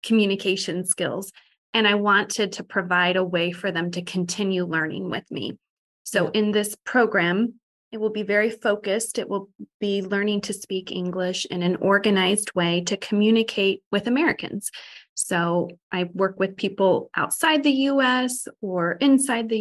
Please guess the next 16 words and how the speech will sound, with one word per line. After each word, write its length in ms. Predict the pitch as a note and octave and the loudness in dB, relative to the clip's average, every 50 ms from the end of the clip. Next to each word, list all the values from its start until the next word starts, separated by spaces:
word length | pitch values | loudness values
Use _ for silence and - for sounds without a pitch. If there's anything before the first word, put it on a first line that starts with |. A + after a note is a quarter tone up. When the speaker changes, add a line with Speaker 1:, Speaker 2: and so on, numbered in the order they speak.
| G#3+ G#3+ G#3+ | 0 0 0
Speaker 1:
U 80 | G#3 | 0
S, 300 | G#3 G3+ G#3 G3+ G#3 - - _ _ _ _ _ _ - | 0 0 -2 -2 -4 -8 -16 _ _ _ _ _ _ -2
and 160 | - G#3 G#3 G#3 | 0 2 4 4
many 220 | G#3+ A3 A#3 A3+ | 4 4 4 4
of 120 | A3 G#3 | 2 2
them 180 | G3+ F#3+ F#3+ G3 | 0 -2 0 0
want 200 | F#3 F#3 F#3+ G3 | 0 -2 -2 -4
to 120 | - - G3 | -6 -6 -6
learn 280 | F#3 F#3+ F3+ F3+ F3+ | -2 -2 0 0 0
how 260 | F#3 F3 - F#3 F#3 F3+ | 0 0 0 -2 -4 -4
to 320 | - - - F#3+ F#3+ G3 F#3+ - - - - _ _ - | -6 -4 -2 -2 -2 -2 -4 -8 -12 -18 -20 _ _ -2
present 420 | - A3 G#3+ G#3 G#3 G#3 A3 G#3+ | 0 2 2 4 6 4 4 4
their 160 | A3+ A#3 A#3 | 4 2 2
ideas 680 | A#3 B3 A#3+ B3 - C4+ D4 D4+ - - - G3+ - - | 4 2 2 2 0 0 2 2 2 0 -2 -4 -4 -2
more 260 | G#3+ G#3 G#3 G#3+ A3 | 0 0 2 2 0
concisely 1040 | G#3+ - - A3 A3 G#3+ - - G#3+ G#3+ A3+ G#3+ - - - G3 F3+ C#3+ F3 F#3+ - | -2 0 0 2 2 2 0 -2 -2 -4 -4 -4 -6 -10 -10 -10 -10 -10 -10 -12 -14